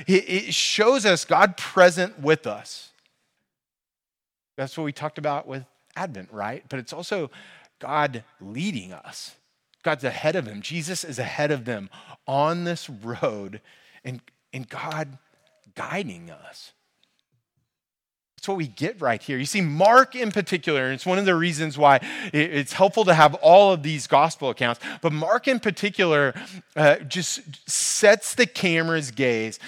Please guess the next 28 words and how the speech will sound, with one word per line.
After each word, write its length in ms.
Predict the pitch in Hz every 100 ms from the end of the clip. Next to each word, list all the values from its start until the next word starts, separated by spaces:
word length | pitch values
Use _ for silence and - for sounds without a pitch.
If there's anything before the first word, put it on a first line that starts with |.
| - -
sets 280 | - 180
all 400 | 214 165 170 220
of 120 | 226 196
it 200 | 196 -
on 280 | 139 143 131 -
action 760 | 120 117 - - 117 98 92 - - -
and 220 | 135 123
less 320 | 123 120 - -
teaching. 580 | - 101 92 - 82 _ _ _ _ _ _ _ _ _ _ _ _ -
It's, 220 | 156 -
it's, 380 | 170 131 - - - -
it's 160 | 143 165
an 100 | 160
action-packed 920 | - 170 - 233 208 - 160 165 135
book. 260 | 143 135 -
It 140 | 123
is 240 | 139 120 - - -
full 400 | - 190 202 226
of 100 | 170
movement, 560 | 175 165 156 151 147
full 500 | - - 185 190 196
of, 300 | 226 175 156 - - -
of 320 | 147 139 123
going 360 | 165 175 175 160
from 220 | 156 131
here 400 | - 170 175 190
to 180 | - 190
there. 440 | 143 139 139 135